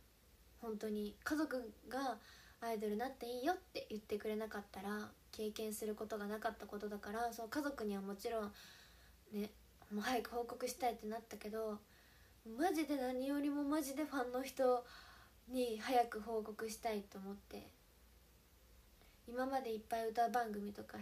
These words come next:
出演させていただいたことあるんですけど、ミュージックステーションさんってもうマジ全国見れるじゃないですか。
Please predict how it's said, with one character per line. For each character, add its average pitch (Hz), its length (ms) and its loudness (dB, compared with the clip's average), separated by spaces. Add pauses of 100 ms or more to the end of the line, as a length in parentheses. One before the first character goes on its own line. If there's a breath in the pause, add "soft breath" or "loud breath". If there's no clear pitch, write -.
(180)
出 214 80 -2
演 214 100 0
さ 214 100 -6
せ 208 140 -6
て 208 260 -4 (400 loud breath)
い 214 60 -14
た 220 120 0
だ 220 120 -2
い 214 80 -4
た 220 100 -4
こ 220 100 -4
と 214 120 -6
あ 208 40 -2
る 214 140 0
ん 202 60 -2
で 202 100 -4
す - 100 -14
け - 120 -14
ど、 220 180 -14 (1600 soft breath)
ミ 233 220 -2
ュ 294 40 4
ー - 20 0
ジ 277 100 0
ッ 285 120 0
ク 285 140 0
ス 269 60 -4
テ 277 180 -2
ー - 20 2
シ 262 140 -4
ョ 214 80 -4
ン - 20 -4
さ 208 120 -8
ん - 20 -4
っ - 60 -4
て 214 260 -12 (440)
も 254 180 0
う 247 60 0
マ 330 100 10 (120)
ジ 311 140 6
全 294 260 6
国 240 300 2
見 208 80 2
れ 208 100 4
る 202 100 -2
じ 196 60 -6
ゃ 196 60 -6
な 202 120 -6
い 208 60 -10
で 208 100 -14
す - 120 -16
か。 - 160 -10